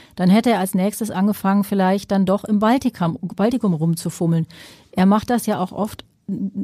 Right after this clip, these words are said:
so unterhalb von irgendwelchen eindeutigen Aktionen.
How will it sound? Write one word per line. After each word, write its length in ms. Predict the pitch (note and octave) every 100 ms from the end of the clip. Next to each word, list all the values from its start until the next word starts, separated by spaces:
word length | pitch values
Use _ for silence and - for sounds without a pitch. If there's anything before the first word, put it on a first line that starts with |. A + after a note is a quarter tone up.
| -
so 100 | G3
unterhalb 720 | F#3 A#3+ C#4 A3 F#3 F3 F#3 F#3
von 280 | F#3+ F#3
irgendwelchen 540 | F#3 G3 F#3+ F#3 D4 -
eindeutigen 680 | G#3+ C#4+ E3+ D3 - E3 E3
Aktionen. 640 | D3 - - D3 D3+ D3+